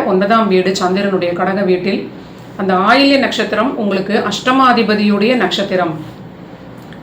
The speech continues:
So, இந்த அஷ்டம பாதக வீடு கனெக்ஷன்ஸ் அப்படின்னு சொல்லக்கூடியது சற்று உங்களுக்கு ஒரு கவனமான பலன்களையே முன்னிறுத்தி காட்டக்கூடிய நிலையாக காட்டுகிறது. வண்டி வாகனங்களில் நிதானமாக இருப்பது, தாயார் ஆரோக்கியத்தில் கவனமாக இருப்பது, புதிய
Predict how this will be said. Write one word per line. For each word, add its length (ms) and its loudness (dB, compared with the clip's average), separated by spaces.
So, 60 -4
இந்த 160 2
அஷ்டம 420 4
பாதக 320 4
வீடு 200 6
கனெக்ஷன்ஸ் 480 0
அப்படின்னு 340 0
சொல்லக்கூடியது 540 2
சற்று 300 4
உங்களுக்கு 360 4
ஒரு 120 2
கவனமான 440 6
பலன்களையே 520 4
முன்னிறுத்தி 460 2
காட்டக்கூடிய 480 0
நிலையாக 420 2
காட்டுகிறது. 480 0
வண்டி 300 4
வாகனங்களில் 560 4
நிதானமாக 500 2
இருப்பது, 320 0
தாயார் 480 4
ஆரோக்கியத்தில் 540 2
கவனமாக 440 2
இருப்பது, 300 -2
புதிய 220 2